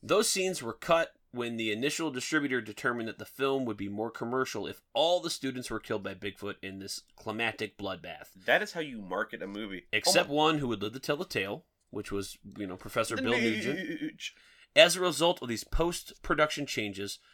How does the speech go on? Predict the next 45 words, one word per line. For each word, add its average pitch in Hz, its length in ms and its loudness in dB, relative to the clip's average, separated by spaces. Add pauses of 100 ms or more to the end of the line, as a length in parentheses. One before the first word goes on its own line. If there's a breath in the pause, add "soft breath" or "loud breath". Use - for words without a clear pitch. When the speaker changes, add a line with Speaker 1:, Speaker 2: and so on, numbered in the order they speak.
(880 soft breath)
Speaker 1:
Paul 185 220 8
Keller 117 640 0
appears 120 440 2
only 107 360 -4
briefly 127 380 0
as 104 80 -4
the 104 100 -6
sheriff 101 540 -4
in 101 180 -4
a 95 100 -4
walk-on 107 580 2
bit 95 320 -4
when 104 160 -4
the 98 60 -4
students 110 340 -6
first 135 260 0
arrive 120 240 4
in 120 60 -4
the 117 80 -2
village 95 360 -6
and 98 100 -8
they're 95 100 -8
asking 98 320 -6
the 110 80 -6
questions. 82 420 -10
Speaker 2:
Just, - 160 -14 (400)
just - 180 -14
torching 120 300 -4
that 127 200 -2
blunt. 151 280 2 (100)
Speaker 1:
However, 131 340 4
he 127 120 0
is 110 160 -2
listed 156 360 2
as 117 140 -2
a 110 60 0
member 127 380 2
of 104 80 -4
the 98 80 -8
principal 151 440 -2
cast 110 400 0
in 104 80 -8
the 98 100 -12
opening 143 300 -2
credits, 101 460 -8